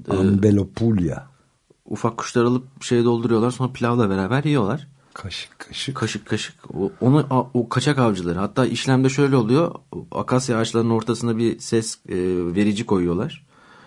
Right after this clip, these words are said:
Speaker 1: Oraya gelen kuşları yapışkanlı
Speaker 2: Aldı, aldı. Kuş, yapay kuş sesleri
Speaker 1: yapay kuş
Speaker 2: koyuyorlar.
Speaker 1: sesleri koyuyorlar. Yapışkanlı direklere yapışıyor o kuşlar
Speaker 2: Ökse.
Speaker 1: ya da a-,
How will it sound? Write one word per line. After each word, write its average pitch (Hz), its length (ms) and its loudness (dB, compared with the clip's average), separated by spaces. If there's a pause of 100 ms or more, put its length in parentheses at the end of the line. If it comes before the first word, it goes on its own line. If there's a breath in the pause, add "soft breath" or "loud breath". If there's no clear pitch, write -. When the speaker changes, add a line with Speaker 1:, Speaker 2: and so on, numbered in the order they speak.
(180 soft breath)
Speaker 1:
Oraya 113 220 4
gelen 117 260 2
kuşları 123 380 2
yapışkanlı 110 840 2
Speaker 2:
Aldı, - 40 -4
aldı. 87 560 -2
Kuş, - 460 -4
yapay 95 360 4
kuş 120 240 0
sesleri - 480 -2
Speaker 1:
yapay 113 220 2
kuş 151 100 2
Speaker 2:
koyuyorlar. 143 180 2
Speaker 1:
sesleri 104 300 2
koyuyorlar. 101 340 2
Yapışkanlı 131 920 2
direklere 127 400 6
yapışıyor 123 460 2
o 87 80 -2
kuşlar 101 300 2
Speaker 2:
Ökse. 98 260 4
Speaker 1:
ya 123 60 6
da 120 120 -2 (180)
a-, 101 180 2